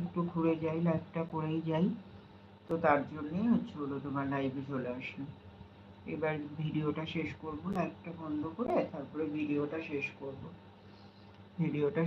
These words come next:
শেষ করে তারপরে শুতে হবে। ভীষণ ঘুম ঘুম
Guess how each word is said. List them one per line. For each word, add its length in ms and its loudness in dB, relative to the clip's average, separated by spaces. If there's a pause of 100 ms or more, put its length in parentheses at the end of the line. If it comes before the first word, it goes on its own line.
শেষ 160 0 (140)
করে 160 0 (120)
তারপরে 400 -2 (260)
শুতে 320 -8
হবে। 200 -10 (2000)
ভীষণ 380 4
ঘুম 160 12 (100)
ঘুম 120 12